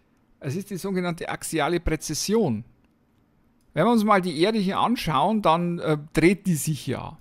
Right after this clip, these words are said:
ne? Das heißt also, wir haben hier, wenn wir es mal einblenden, eine Achse. Äh, hallo Erde? Ah, jetzt. Ja,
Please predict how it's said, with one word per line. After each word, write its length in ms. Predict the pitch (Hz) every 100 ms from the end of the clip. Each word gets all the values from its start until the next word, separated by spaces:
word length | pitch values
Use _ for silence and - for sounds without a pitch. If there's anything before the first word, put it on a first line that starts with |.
| -
ne? 300 | 139 240 233
Das 160 | 131 123
heißt 220 | 151 165
also, 180 | 160 165
wir 140 | 135
haben 260 | 127 175 196
hier, 300 | 185 214 262
wenn 160 | 233 135
wir 60 | 139
es 80 |
mal 120 | 131 -
einblenden, 500 | 123 151 185 185 180
eine 360 | 139 147 -
Achse. 420 | 170 - - 123 117 _ _ _ _ _ _ _ _ _ _ _ _ _ _ _ _ _ _ _
Äh, 560 | 139 131 123 120 120 117 113
hallo 180 | 113
Erde? 400 | - 117 127 202 202 -
Ah, 160 | 285 269
jetzt. 180 | 135 -
Ja, 120 | 101